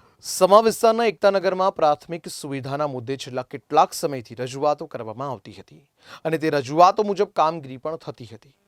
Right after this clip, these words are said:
પરંતુ છેલ્લા કેટલાક સમયથી પીવાના પાણીની સમસ્યા વિકટ બની હતી,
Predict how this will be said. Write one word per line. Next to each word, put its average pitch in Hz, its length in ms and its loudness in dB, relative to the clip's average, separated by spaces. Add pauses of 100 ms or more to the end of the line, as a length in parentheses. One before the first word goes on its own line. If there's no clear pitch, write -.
(160)
પરંતુ 160 220 -2
છેલ્લા 139 240 -6
કેટલાક 139 420 0
સમયથી 147 500 -8
પીવાના 127 360 -10
પાણીની 123 380 -10
સમસ્યા 117 560 -16
વિકટ 120 300 -10
બની 147 240 -8
હતી, 147 320 -20